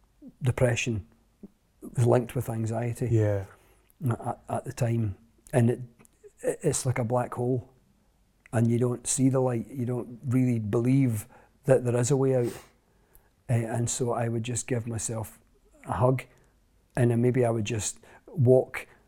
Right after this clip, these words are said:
Speaker 1: silently, spiritually beside my twenty-year-old self and hold my hand all the time and let my twenty-year-old self somehow know by whispering into the deepest rel-, fol-, folds of consciousness, "I'm here."
Speaker 2: Hmm.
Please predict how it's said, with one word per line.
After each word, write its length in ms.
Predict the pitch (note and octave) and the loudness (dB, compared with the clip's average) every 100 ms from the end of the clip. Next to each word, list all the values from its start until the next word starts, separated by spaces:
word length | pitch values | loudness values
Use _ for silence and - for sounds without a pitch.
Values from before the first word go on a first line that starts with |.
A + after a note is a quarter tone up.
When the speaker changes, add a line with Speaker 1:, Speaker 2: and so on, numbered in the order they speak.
| _ | _
Speaker 1:
silently, 640 | - C3+ B2 C3+ A#2+ B2 | -2 2 4 2 -2 -4
spiritually 680 | G#2 - C3 B2+ C3 C#3 B2+ | -4 -4 -2 -2 -2 -4 -2
beside 540 | A2+ A#2 - B2 C3 B2+ | -2 -4 -2 0 0 -2
my 120 | B2 | -6
twenty-year-old 580 | - B2+ B2+ A#2+ A#2+ - | -6 -6 -4 -4 -4 -6
self 220 | A#2+ A2+ | -8 -6
and 80 | G#2 | -4
hold 240 | A#2+ B2 A#2+ | -2 -2 -4
my 100 | A2 | -6
hand 320 | A#2+ B2+ B2+ - _ - | -4 -4 -6 -12 _ -6
all 200 | A#2 A#2+ | -2 0
the 120 | A2+ | -2
time 340 | B2+ B2 B2+ - _ - - | -4 -4 -6 -8 _ -20 -4
and 160 | A#2+ A#2 | 2 4
let 160 | B2+ | 2
my 120 | C3 A#2 | 0 -4
twenty-year-old 600 | - A#2+ A#2+ A#2 A2+ - | -4 -6 -4 -4 -6 -4
self 240 | A#2+ A2+ | -4 -2
somehow 340 | - B2+ A#2 A#2+ | -4 -2 0 0
know 480 | A#2 B2 B2+ A#2 - - - _ _ _ - | 2 2 2 2 -2 -16 -20 _ _ _ -4
by 180 | B2+ A2+ | 2 2
whispering 640 | - C3 - D3 C3 A#2 - - _ _ _ C3 | 4 2 4 4 4 2 -2 -12 _ _ _ 4
into 260 | B2 - | 4 4
the 180 | A#2 A#2+ | 0 0
deepest 480 | G#2+ A#2+ - A#2+ - | 0 -2 -2 -4 -2
rel-, 300 | A#2+ A#2+ - | 0 0 -2
fol-, 380 | - C3 C3 C3 | 0 2 2 2
folds 300 | - B2+ A#2+ | 0 0 0
of 120 | - | -2
consciousness, 680 | - B2+ B2 B2 - A#2 - - - _ _ _ | -2 -2 -2 -6 -4 -4 -6 -14 -20 _ _ _
"I'm 200 | B2 A2+ | 0 2
here." 260 | A2+ A#2+ A2 _ _ _ _ _ - | 2 -2 -6 _ _ _ _ _ 0
Speaker 2:
Hmm. 160 | A2+ | 2